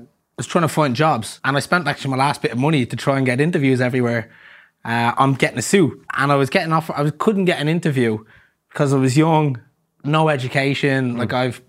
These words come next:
Speaker 1: used call it, I think it's a G C S Es.
Speaker 2: Yeah.
Speaker 1: I failed those, dropped out of community college.
Speaker 2: Yeah.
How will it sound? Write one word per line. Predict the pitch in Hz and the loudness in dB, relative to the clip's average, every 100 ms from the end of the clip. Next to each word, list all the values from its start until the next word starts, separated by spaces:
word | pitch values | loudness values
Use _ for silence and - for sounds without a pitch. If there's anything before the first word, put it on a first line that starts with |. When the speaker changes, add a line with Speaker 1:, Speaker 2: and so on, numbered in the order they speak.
| _ 147 | _ -2
Speaker 1:
used | 151 - | -2 0
call | 143 135 | 0 0
it, | 123 | -2
I | 127 | -6
think | 156 135 | -4 -2
it's | 123 | -2
a | |
G | 143 143 | 0 -2
C | - 135 | 2 -2
S | - | 2
Es. | 151 151 117 | 2 2 0
Speaker 2:
Yeah. | 104 95 - - - | -2 -6 -16 -20 -16
Speaker 1:
I | |
failed | - 151 151 139 | -4 2 2 2
those, | 131 127 117 - _ - _ _ _ _ _ | 2 2 -2 -6 _ -20 _ _ _ _ _
dropped | - 131 - | -4 -4 0
out | 160 135 | 0 0
of | |
community | - 143 151 135 | -2 0 0 0
college. | 131 143 143 120 - - 120 | 0 2 2 0 -4 -10 -6
Speaker 2:
Yeah. | 107 87 | -4 -6